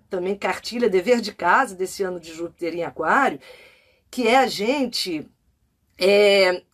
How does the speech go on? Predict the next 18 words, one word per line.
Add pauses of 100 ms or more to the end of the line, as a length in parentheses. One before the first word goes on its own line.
(840)
colocar
as
nossas
teorias
para
a
prática.
Então,
tipo, (760)
se
você
tá
cheio
e
repleto
de
teorias,
isso,